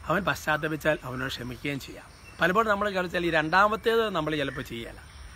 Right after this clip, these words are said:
ആദ്യത്തേത് പലപ്പോഴും ശാസനയേക്കാൾ കൂടുതൽ പലപ്പോഴും പലർക്ക് ദേഷ്യമായിട്ട് വരാൻ ഒരു സാധ്യതയുണ്ട് അല്ലേ? Anyway, നമുക്ക് പരിശ്രമിക്കാം.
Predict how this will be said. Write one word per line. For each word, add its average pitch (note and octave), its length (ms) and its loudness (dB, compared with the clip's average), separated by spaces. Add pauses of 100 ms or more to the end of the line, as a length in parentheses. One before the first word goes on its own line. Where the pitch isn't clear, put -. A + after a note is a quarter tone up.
(380)
ആദ്യത്തേത് F#3 720 2
പലപ്പോഴും F#3 400 0
ശാസനയേക്കാൾ F3+ 800 0
കൂടുതൽ D#3+ 300 -2
പലപ്പോഴും D3 420 -2
പലർക്ക് C#3 300 -4
ദേഷ്യമായിട്ട് C#3+ 500 0
വരാൻ B2+ 320 -2
ഒരു B2+ 140 -6
സാധ്യതയുണ്ട് B2+ 640 -4 (380)
അല്ലേ? D#3+ 200 2 (540)
Anyway, D3+ 240 4 (100)
നമുക്ക് C3 220 -4
പരിശ്രമിക്കാം. C#3 680 -4